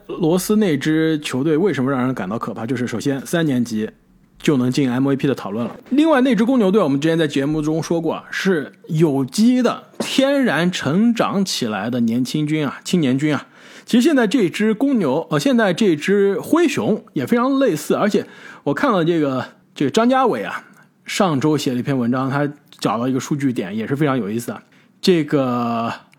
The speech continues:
那年公牛啊，有一个球员场均十七点四分、五点八个篮板、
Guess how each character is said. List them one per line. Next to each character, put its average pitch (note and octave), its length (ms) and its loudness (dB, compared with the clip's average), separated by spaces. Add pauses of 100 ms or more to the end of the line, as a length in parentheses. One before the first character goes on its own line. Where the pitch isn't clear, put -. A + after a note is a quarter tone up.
(280)
那 C4 260 4
年 C#3+ 480 2
公 G#3+ 240 2
牛 B2+ 140 0
啊， - 320 -6 (400)
有 C#3 180 0
一 C#3 60 2
个 D#3 60 2
球 C3 180 -2
员 A2 180 -6 (380)
场 B2+ 360 0
均 F#3 280 2
十 F3+ 260 0
七 - 160 -2
点 C#3+ 160 0
四 - 180 -4
分、 C3+ 240 -2
五 C3 140 0
点 A#2+ 160 -2
八 B2 120 -2
个 A#2+ 80 -2
篮 A2 140 -2
板、 G#2+ 200 -4